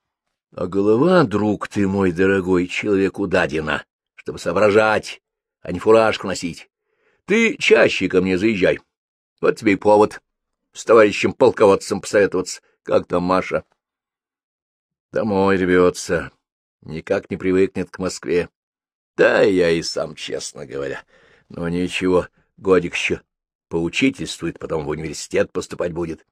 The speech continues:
Историю изучать хочет. Она,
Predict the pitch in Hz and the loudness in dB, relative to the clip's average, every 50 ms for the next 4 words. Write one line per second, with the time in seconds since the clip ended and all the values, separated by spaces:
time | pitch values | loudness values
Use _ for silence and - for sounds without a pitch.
0 | _ _ _ _ _ _ _ _ - 82 87 - - - - 143 165 - 190 175 | _ _ _ _ _ _ _ _ -10 -10 -10 -10 -2 2 4 6 6 6 6 6
1 | 143 120 95 - - _ _ _ _ _ _ _ _ - - 85 80 82 78 - | 4 4 4 2 -2 _ _ _ _ _ _ _ _ -18 -12 -10 -8 -8 -6 -4
2 | - 82 78 73 - - 78 76 - - 67 - _ _ _ _ _ _ _ _ | -4 -4 -4 -4 -6 -8 -10 -8 -8 -10 -14 -16 _ _ _ _ _ _ _ _
3 | _ _ _ _ _ _ _ _ _ _ _ - - 78 90 98 110 113 110 110 | _ _ _ _ _ _ _ _ _ _ _ -14 -8 -4 -2 0 2 2 2 2
4 | 110 - | 0 -2